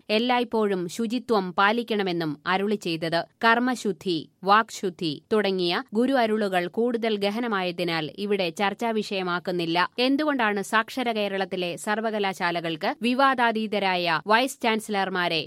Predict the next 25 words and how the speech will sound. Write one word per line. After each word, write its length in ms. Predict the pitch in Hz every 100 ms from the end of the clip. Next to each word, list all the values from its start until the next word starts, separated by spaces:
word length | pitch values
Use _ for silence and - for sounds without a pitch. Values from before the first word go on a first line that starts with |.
| -
നിയമിക്കാൻ 560 | 196 226 226 214 196 175
കഴിയാത്തത്? 680 | 170 180 180 175 160 165 170 - -
കേരള 340 | 247 269 285
സർവകലാശാലയുടെ 1080 | 269 247 240 233 226 214 220 208 202 190 180 156 175
വി 120 | 226 262
സി 200 | 277 262
പദം 320 | 233 214 190 156 180
ഏറ്റെടുക്കാമോ 720 | 233 240 233 220 214 208 202
എന്ന് 260 | 190 185 175
ചോദിച്ചപ്പോൾ 680 | 160 202 202 - 185 185 175 160 _
തനത് 360 | 220 233 247 247
ചിരിയോടെ 560 | 240 226 226 208 190 175 -
അത് 180 | 202 220
നിരസിച്ച 400 | 226 208 220 240 214 175 151
മഹാകവി 580 | 214 208 220 202 180 226 - -
കെ 160 | 240 262
അയ്യപ്പ 420 | 254 226 254 247 247
പണിക്കരെ 440 | 240 220 214 208
പോലെയുള്ളവർ 640 | 208 202 202 196 190 190 190
കൂടി 280 | 196 190
ജീവിച്ചിരുന്ന 600 | 180 214 233 220 202 196 175
നാടാണ് 520 | 175 196 185 165 156 156
കേരളം. 440 | 190 180 170 160 156
അങ്ങനെയുള്ളവരും 800 | 254 285 302 262 240 220 208 180 -
എല്ലാ 280 | 196 233 254